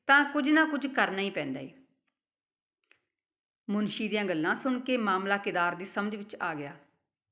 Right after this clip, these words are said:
ਖਾਸ ਕਰਕੇ ਉਸ ਦੀ ਛੇਕੜ ਲਈ ਗੱਲ, "ਕੁਝ ਨਾ ਕੁਝ ਤੇ ਕਰਨਾ ਹੀ ਪੈਂਦਾ ਹੈ" ਦਾ ਮਤਲਬ ਤਾਂ ਸਾਫ਼ ਸੀ, ਕਾਨੂੰਨੀ ਚਾਰਾਜੋਈ ਦੀ ਧਮਕੀ।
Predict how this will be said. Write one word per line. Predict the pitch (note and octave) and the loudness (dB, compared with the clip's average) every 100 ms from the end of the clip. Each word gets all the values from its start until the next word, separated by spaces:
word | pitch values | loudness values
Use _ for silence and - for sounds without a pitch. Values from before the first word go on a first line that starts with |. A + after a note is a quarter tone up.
| _ | _
ਖਾਸ | - A#3+ C4 | 4 6 6
ਕਰਕੇ | - C#4+ C#4+ | 4 0 2
ਉਸ | C#4+ | -2
ਦੀ | C#4+ | -2
ਛੇਕੜ | C#4 - A3 A#3 A3 | -4 -4 -2 0 0
ਲਈ | A3 | 0
ਗੱਲ, | G3 F#3+ F3 E3 - _ _ | -2 -2 -2 -6 -20 _ _
"ਕੁਝ | C4+ B3+ | -4 2
ਨਾ | C#4 C#4+ | 4 4
ਕੁਝ | C4+ | 2
ਤੇ | A3 B3+ | -2 -2
ਕਰਨਾ | B3+ F#3 F#3+ | 0 0 0
ਹੀ | G3 G#3+ | -2 -2
ਪੈਂਦਾ | F3+ F3 F#3+ | -4 -2 -2
ਹੈ" | G#3+ | -2
ਦਾ | G#3 | -2
ਮਤਲਬ | G3+ G3+ A3 G#3+ | -4 -4 -6 -4
ਤਾਂ | A3 | -8
ਸਾਫ਼ | G#3 F3+ E3+ - | 0 2 2 0
ਸੀ, | - A3 - - - | -6 -8 -10 -20 -4
ਕਾਨੂੰਨੀ | - A#3 B3+ B3+ C4 | 4 4 6 6 4
ਚਾਰਾਜੋਈ | C4 F#3+ F3 E3+ F3 E3 | 4 2 2 0 -4 -6
ਦੀ | F3 | -8
ਧਮਕੀ। | G#3+ G#3 - - | -10 -10 -12 -16